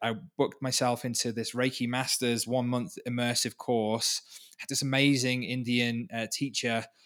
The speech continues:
who was teaching me all about spirituality, about Reiki, about meditation, about other things. And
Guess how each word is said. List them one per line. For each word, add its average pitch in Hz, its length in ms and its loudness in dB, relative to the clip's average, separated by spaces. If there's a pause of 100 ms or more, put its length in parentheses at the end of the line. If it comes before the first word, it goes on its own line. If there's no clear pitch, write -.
(300)
who 120 540 4
was 117 140 0
teaching 131 340 0
me 120 100 0
all 117 200 2
about 107 200 0
spirituality, 135 760 0
about 107 280 -2
Reiki, 131 480 0
about 95 220 -6
meditation, 123 720 -2
about 98 260 -6
other 123 120 -6
things. 120 460 -4
And 101 100 -6